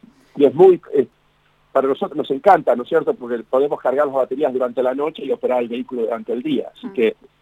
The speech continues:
Speaker 1: eh, y no tenemos el problema del polvo en los paneles solares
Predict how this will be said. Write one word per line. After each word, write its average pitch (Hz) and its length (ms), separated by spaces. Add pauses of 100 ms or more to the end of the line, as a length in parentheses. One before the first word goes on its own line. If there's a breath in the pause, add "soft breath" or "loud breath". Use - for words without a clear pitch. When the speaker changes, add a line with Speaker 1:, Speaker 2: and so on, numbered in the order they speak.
(140)
Speaker 1:
eh, 120 240
y 127 40
no 131 140
tenemos 135 260
el 123 100
problema 131 460 (380)
del 117 240
polvo 143 600
en 113 140
los 110 140 (140)
paneles 123 360
solares 127 480